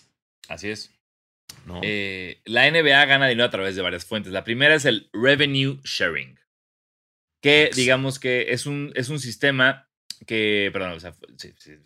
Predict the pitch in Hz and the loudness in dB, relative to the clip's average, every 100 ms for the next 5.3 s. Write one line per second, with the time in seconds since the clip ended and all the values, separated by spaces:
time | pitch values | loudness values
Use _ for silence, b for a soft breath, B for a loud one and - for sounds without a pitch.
0 | _ 87 90 131 123 120 113 98 92 113 | _ -4 0 2 4 4 4 0 -2 -2
1 | 113 98 113 113 131 120 117 92 101 98 | -2 -4 -4 -2 -2 0 -2 -2 -10 -2
2 | 101 101 - 98 101 98 95 87 95 92 | 0 -2 -4 -8 -6 -6 -6 -8 -10 -4
3 | 110 120 117 117 117 117 107 92 92 90 | -2 0 2 2 2 -2 -4 -10 -10 -8
4 | 98 95 - 110 107 107 - 107 101 - | -8 -6 -6 -4 -4 -6 -6 -6 -6 -4
5 | 110 120 | -2 -2